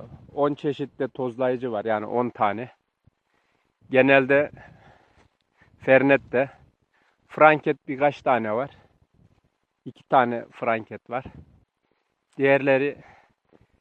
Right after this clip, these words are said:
Fernet'te. Bir tane Ronde var.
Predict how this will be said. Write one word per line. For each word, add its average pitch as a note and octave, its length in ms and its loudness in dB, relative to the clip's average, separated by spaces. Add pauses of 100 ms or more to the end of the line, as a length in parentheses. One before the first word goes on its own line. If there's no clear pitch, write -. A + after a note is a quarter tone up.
(280)
Fernet'te. C3+ 760 0 (720)
Bir C3 80 -10
tane C#3 340 2
Ronde B2+ 340 -2
var. G#2+ 180 -8